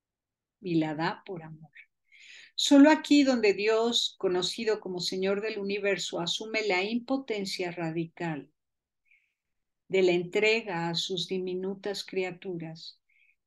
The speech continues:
puede formularse el concepto cristiano de la soberanía de Dios. Nace así un nuevo concepto del poder, del dominio y del señorío.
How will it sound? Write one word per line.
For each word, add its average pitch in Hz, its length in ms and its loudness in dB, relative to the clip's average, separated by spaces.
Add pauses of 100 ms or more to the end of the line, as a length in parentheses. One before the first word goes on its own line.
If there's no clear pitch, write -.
puede 254 280 6
formularse 202 800 -2
el 208 120 -10
concepto 202 640 -8
cristiano 175 640 -4
de 170 120 -4
la 170 120 -2
soberanía 170 800 -2
de 165 140 -2
Dios. - 560 -6 (1900)
Nace 196 340 2
así 208 280 -2
un 220 140 -6
nuevo 202 300 -2
concepto 190 580 -2
del 175 240 -2
poder, 175 540 0
del 175 160 0
dominio 175 580 0
y 170 60 0
del 165 220 -2
señorío. 170 680 -2